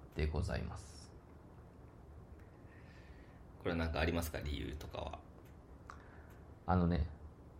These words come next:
Speaker 1: 圭一さんは優しい人なんで、
Speaker 2: うん。うん。
Speaker 1: これ昔斉田さんが言ってたけど、タイプ別みたいなや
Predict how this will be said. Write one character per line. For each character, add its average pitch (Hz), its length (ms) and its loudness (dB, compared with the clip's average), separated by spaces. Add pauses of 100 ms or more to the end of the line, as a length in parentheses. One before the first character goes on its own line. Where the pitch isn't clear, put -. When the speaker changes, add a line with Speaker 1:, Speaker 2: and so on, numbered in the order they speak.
(680)
Speaker 1:
圭 147 220 12
一 139 120 10
さ - 180 12
ん 127 120 12
は 85 240 12 (180)
優 98 140 12
し 131 320 10
い 92 40 12
人 90 160 6
な 67 80 6
ん 52 100 0
で、 57 240 0 (120)
Speaker 2:
う - 40 0
ん。 - 20 2
う 85 40 4
ん。 76 100 2 (800)
Speaker 1:
こ 113 60 10
れ - 20 12
昔 104 240 12
斉 139 240 12
田 139 80 12
さ 135 140 12
ん 127 60 12
が 123 220 12 (760)
言 101 100 10
っ 98 40 6
て - 60 2
た 90 80 10
け 76 60 6
ど、 - 220 2 (600)
タ - 120 12
イ 165 100 12
プ 165 160 12
別 135 240 12
み 113 100 12
た 92 60 6
い - 20 2
な 85 80 2
や - 40 -6